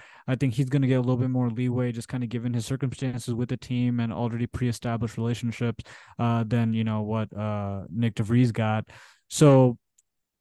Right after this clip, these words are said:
so I think there, there is runway for him still, even though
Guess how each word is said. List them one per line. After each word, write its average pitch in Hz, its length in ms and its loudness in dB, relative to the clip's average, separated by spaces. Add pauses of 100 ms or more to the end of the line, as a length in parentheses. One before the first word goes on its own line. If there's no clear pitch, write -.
(100)
so 135 340 6
I 135 100 2
think 160 280 0 (220)
there, 147 240 0
there 147 240 2
is 139 220 2
runway 139 400 0
for 131 140 -6
him 127 200 -4
still, 135 400 -10 (800)
even 143 240 0
though 123 300 -2